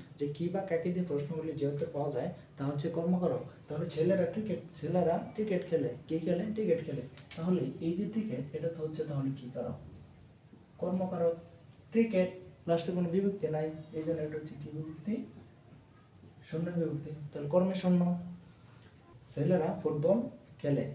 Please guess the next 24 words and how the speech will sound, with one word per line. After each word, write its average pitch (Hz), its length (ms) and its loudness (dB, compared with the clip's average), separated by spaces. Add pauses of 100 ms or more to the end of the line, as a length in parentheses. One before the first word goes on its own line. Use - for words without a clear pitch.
(880)
ছেলেরা 160 320 2 (140)
ফুটবল 156 340 4 (280)
খেলে, 143 280 0 (220)
মানে 170 140 2
খেলতেছে। 196 540 4 (140)
কি 175 160 4
দিয়ে 208 220 6
খেলতেছে? 185 440 0 (600)
কি 170 180 6
দিয়ে 190 180 2
খেলতেছে? 147 440 -4 (380)
ফুটবল 139 360 2
দিয়ে 147 180 4 (360)
খেলতেছে। 147 480 0 (280)
এখানে 175 320 6 (160)
এই 165 100 4
ফুটবলটা 156 460 2
কিন্তু 160 300 -2
উপকরণ 208 320 4
হিসেবে 147 300 0
ব্যবহৃত 139 400 2
হয়েছে, 117 220 -8 (320)
এই 143 160 0
কারণে 135 300 2